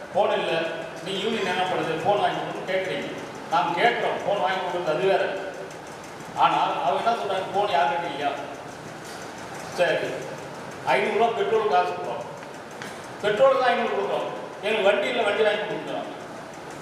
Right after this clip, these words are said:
இதெல்லாம் வந்து விவாத பொருளா வந்து இதாகுது.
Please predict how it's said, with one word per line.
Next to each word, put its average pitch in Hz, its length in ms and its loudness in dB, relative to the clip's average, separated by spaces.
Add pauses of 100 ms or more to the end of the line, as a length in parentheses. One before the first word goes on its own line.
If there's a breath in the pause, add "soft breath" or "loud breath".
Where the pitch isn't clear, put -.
(680)
இதெல்லாம் 254 320 6
வந்து 262 140 2 (100)
விவாத 269 300 8 (100)
பொருளா 233 320 6 (140)
வந்து 202 240 0 (400)
இதாகுது. 143 400 2